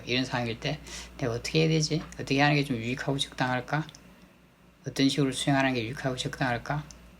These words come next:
음, 그걸 생각해보고 한번 시도해보는 게 좋아요, 그죠? 그런 식으로 자꾸 수행에 대해 생각하고 방법을 찾아나가면 마음이 절대로 이렇게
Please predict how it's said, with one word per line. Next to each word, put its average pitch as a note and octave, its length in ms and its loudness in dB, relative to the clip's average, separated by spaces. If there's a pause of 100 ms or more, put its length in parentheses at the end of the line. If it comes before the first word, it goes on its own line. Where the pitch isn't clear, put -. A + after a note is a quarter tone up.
(760)
음, A#2+ 180 -8
그걸 C3 180 -2
생각해보고 D#3 680 2
한번 A#2+ 220 -2
시도해보는 C3 520 0
게 C3 80 -6
좋아요, A2 300 -8
그죠? - 160 -18 (600)
그런 D#3+ 280 6
식으로 D3 220 4
자꾸 A#2+ 320 -4
수행에 D3+ 560 6
대해 A#2+ 140 2
생각하고 B2 540 2
방법을 C3+ 340 2
찾아나가면 A#2 760 2 (340)
마음이 B2 340 -2
절대로 B2+ 400 0
이렇게 - 340 -8